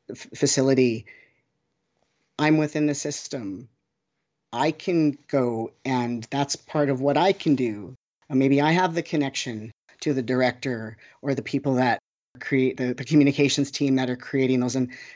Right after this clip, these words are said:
so we all kind of work together so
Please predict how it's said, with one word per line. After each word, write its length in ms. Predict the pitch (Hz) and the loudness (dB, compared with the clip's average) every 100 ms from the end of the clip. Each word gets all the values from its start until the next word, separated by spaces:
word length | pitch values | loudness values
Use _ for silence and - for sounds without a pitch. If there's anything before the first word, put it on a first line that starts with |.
| - - | -20 -10
so 200 | - 147 | -2 2
we 160 | 147 | 4
all 220 | 151 165 | 6 4
kind 240 | 170 190 175 | 2 0 2
of 60 | |
work 160 | 156 147 | 2 -2
together 500 | - 143 135 127 156 | -2 -2 0 2 0
so 560 | 151 160 151 147 147 | 0 0 4 4 0